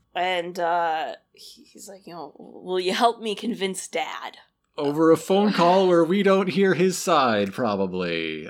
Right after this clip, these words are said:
Speaker 2: Oh,
Speaker 1: Yeah.
Speaker 2: it's
Speaker 1: It's rough, 'cause you can
Speaker 2: it's
Speaker 1: see it
Speaker 2: so
Speaker 1: so much in him.
Speaker 2: Mm-hmm.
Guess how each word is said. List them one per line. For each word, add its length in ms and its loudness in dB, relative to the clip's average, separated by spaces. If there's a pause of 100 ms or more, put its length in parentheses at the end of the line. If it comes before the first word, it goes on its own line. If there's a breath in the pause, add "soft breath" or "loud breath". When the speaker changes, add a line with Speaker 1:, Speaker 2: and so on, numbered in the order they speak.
Speaker 2:
Oh, 260 -8
Speaker 1:
Yeah. 460 -2
Speaker 2:
it's 500 -14 (340 loud breath)
Speaker 1:
It's 340 -8
rough, 520 4
'cause 200 -10
you 100 -8
can 140 -4
Speaker 2:
it's 120 -6
Speaker 1:
see 360 -2
it 120 2
Speaker 2:
so 40 0
Speaker 1:
so 240 0
much 240 -2
in 240 0
him. 560 -4
Speaker 2:
Mm-hmm. 460 0